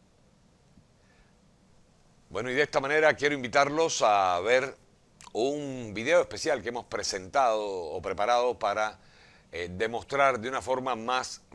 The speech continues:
relajada, más... Eh, civil, si se quiere, eh, el apoyo irrestricto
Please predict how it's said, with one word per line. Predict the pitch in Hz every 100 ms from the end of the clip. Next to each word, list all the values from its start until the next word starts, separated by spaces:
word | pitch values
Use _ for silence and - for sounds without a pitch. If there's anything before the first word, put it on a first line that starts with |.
| 80
relajada, | 110 113 107 - 127 135 135 131
más... | 113 104 110 110 107 104 98 - - - _ _ - - _ -
Eh, | 85 85 80 - _ _ _ _ _ -
civil, | - - 143 135 170 151 131 117 -
si | - 117
se | 120 92
quiere, | 120 117 113 110 - - _ _ _ _ _ _ -
eh, | 82 87
el | 104 113
apoyo | 107 - 143 113 92 85 _ _ _
irrestricto | 101 107 117 - 147 143 107 143 127